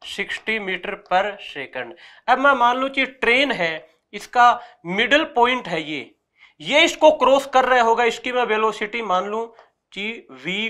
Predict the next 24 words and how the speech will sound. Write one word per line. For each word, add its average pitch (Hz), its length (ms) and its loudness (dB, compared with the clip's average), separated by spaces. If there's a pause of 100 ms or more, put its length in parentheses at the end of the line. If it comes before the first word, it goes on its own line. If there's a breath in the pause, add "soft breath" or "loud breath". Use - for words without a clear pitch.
वन 175 300 -4
है। 110 200 -18 (1600 soft breath)
तो 285 100 4 (760)
इंजन 269 520 4 (1120)
मिडिल 240 420 6 (100)
पॉइंट 269 360 8
क्रॉस 254 340 8
करे 233 180 6
मीन्स 269 300 2
ट्रेन 262 500 4 (120)
की 269 180 0 (260 loud breath)
half 240 420 10 (180)
of 240 340 8
length 226 420 2
है 170 140 4 (360 loud breath)
वो 254 180 8 (120)
पोल 254 260 10
को 254 240 6
क्रॉस 226 360 2
कर 220 120 6
चुकी 190 340 -6
है। 131 160 -10 (680)
This 262 260 -2
means 262 380 0